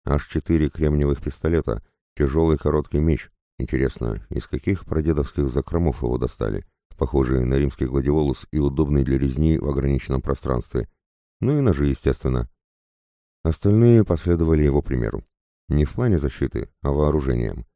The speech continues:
У некоторых пистолеты разве что из-за ушей не торчали. Семен здесь выделялся в сторону разумного минимализма. Всего-то два пистолета, дага, боевой нож и засапожник. Однако на самом деле он чувствовал себя в лучшем положении.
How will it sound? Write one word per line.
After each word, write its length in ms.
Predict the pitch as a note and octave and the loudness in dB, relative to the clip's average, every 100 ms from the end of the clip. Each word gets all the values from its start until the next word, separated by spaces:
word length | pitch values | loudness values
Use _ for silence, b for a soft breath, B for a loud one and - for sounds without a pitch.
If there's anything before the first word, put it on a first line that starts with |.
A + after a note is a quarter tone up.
| _ _ _ - | _ _ _ 0
У 100 | D2 | 4
некоторых 540 | F#2+ G#2 G2 F2+ E2 | 4 4 2 2 0
пистолеты 540 | - - - F#2+ F#2+ D#2 | -2 -4 0 2 2 2
разве 300 | D#2+ D2 C#2+ | 2 2 -2
что 240 | - D#2+ | -2 0
из-за 280 | D#2 C2 C#2 | 2 0 0
ушей 300 | D2+ - C#2 | 0 0 0
не 120 | D#2 | 2
торчали. 500 | D#2+ C2 - A1+ G1+ - _ _ _ _ _ | 0 -2 -2 -4 -4 -12 _ _ _ _ _
Семен 380 | - D2 F2 A2 | -4 0 4 2
здесь 280 | E2 F2 - | 2 0 0
выделялся 500 | D#2 D2 E2+ F2+ D#2 | 0 2 2 0 -2
в 60 | C#2 | -4
сторону 400 | - E2+ D#2+ D2 | -2 2 2 2
разумного 520 | C2+ D2 D2 C#2 C#2 | 0 0 0 0 0
минимализма. 680 | C#2 C#2 C2+ C2+ B1+ A1 - _ _ _ _ _ | 0 0 0 -2 -2 -6 -8 _ _ _ _ _
Всего-то 400 | - D2+ D2 C2+ | -8 -2 0 0
два 160 | C2 C2+ | 0 0
пистолета, 680 | C2+ - B1 E2 - D#2 - - | -2 -4 -2 0 0 -4 -6 -8
дага, 460 | B1+ D#2 C#2+ C#2 - _ _ | -2 0 0 -4 -8 _ _
боевой 400 | - E2 G2+ A#2 | 0 2 4 2
нож 280 | F#2 G2+ - - _ _ | 2 2 -2 -16 _ _
и 80 | - | -4
засапожник. 760 | A2+ F#2 - C2+ A#1+ A#1 - - _ _ _ _ _ | -2 -2 -2 -2 -2 -4 -8 -18 _ _ _ _ _
Однако 360 | D#2+ D#2 E2 D#2+ | 0 0 0 0
на 100 | D#2 | 2
самом 320 | E2 D#2+ D#2 | 2 2 2
деле 200 | F#2 E2+ | 4 4
он 120 | D2+ | 2
чувствовал 420 | - E2 E2 D2 | 0 -4 -2 -2
себя 320 | - D2 D#2 | -2 0 2
в 160 | C2 D2+ | 2 -2
лучшем 260 | D#2+ - C2+ | -2 -2 -4
положении. 600 | D2 C#2+ B1+ G1+ G1+ | -2 -2 -2 -4 -8